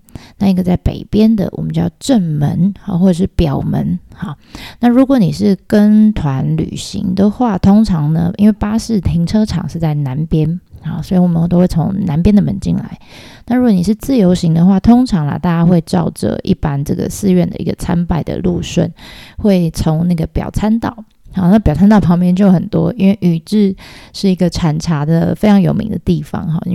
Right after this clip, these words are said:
会发现整个表参道上面都充满了茶香这样哈。因为从这个充满了茶香的表参道呢，一路然后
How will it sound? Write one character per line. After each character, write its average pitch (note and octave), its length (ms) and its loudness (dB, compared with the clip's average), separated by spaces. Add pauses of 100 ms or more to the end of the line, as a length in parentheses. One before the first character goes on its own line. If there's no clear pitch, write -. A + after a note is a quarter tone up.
会 F#3 60 6
发 F3 180 2
现 F3 180 0
整 D#3+ 140 -4
个 E3+ 60 -2
表 F3 180 -2
参 F3+ 300 0
道 F3 160 0
上 F3 120 2
面 D#3+ 160 0 (120)
都 F3 240 0 (100)
充 - 260 -2
满 F3 280 0
了 - 100 -4
茶 C#3+ 420 -4
香 D#3 460 -4
这 D#3+ 80 -6
样 - 140 -6
哈。 D#3 120 -8 (640)
因 F#3+ 100 -2
为 G#3 80 4
从 F3+ 220 2
这 F#3 100 0
个 E3 320 2 (220)
充 G#3+ 180 0
满 G3 140 2
了 D#3+ 100 0
茶 D#3+ 300 0
香 F#3+ 220 2
的 F#3 80 2
表 - 200 -6
参 D#3+ 300 -2
道 E3 160 0
呢， - 240 -4
一 D#3 100 -2
路 D#3+ 380 2
然 D3 80 -4
后 D#3+ 340 2